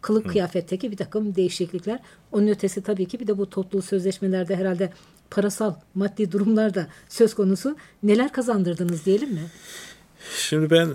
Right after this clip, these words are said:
Speaker 2: size şöyle söyleyeyim. Tabii ki memurların her şeyden önemlisi, e, sendikalaşma hakkının kazanması en önemli özellik. Yani hiçbir şey kazanmadıysa örgütlenme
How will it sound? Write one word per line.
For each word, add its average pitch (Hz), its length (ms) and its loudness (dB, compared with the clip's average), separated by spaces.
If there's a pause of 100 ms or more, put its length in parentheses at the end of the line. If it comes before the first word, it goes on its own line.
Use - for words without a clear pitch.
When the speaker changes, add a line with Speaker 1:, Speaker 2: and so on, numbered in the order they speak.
Speaker 2:
size 143 360 2
şöyle 151 320 2
söyleyeyim. 104 460 2 (160)
Tabii 135 220 0
ki 113 120 -8
memurların 117 840 0 (200)
her 147 220 4
şeyden 101 380 -2
önemlisi, 104 480 -4 (1040)
e, 101 220 0
sendikalaşma 120 960 0
hakkının - 580 -2
kazanması 95 560 -2
en 123 140 0
önemli 85 540 -6
özellik. 82 680 -10 (360)
Yani 87 340 -6 (400)
hiçbir 110 220 -8
şey 101 160 0
kazanmadıysa 101 960 -2
örgütlenme 104 840 -2